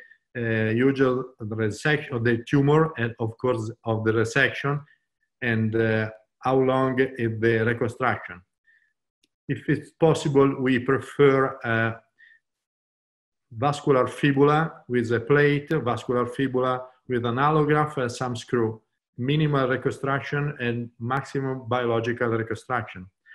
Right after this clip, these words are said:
Of course, sometimes it's impossible. So,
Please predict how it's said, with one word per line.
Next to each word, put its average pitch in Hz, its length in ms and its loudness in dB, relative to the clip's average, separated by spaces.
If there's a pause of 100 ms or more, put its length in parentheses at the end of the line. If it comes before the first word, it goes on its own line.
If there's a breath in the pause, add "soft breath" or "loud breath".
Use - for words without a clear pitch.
(180 soft breath)
Of 110 180 -10
course, 180 360 -2 (680 soft breath)
sometimes 160 580 -2
it's 127 200 -6
impossible. 123 680 -2
So, 139 480 -4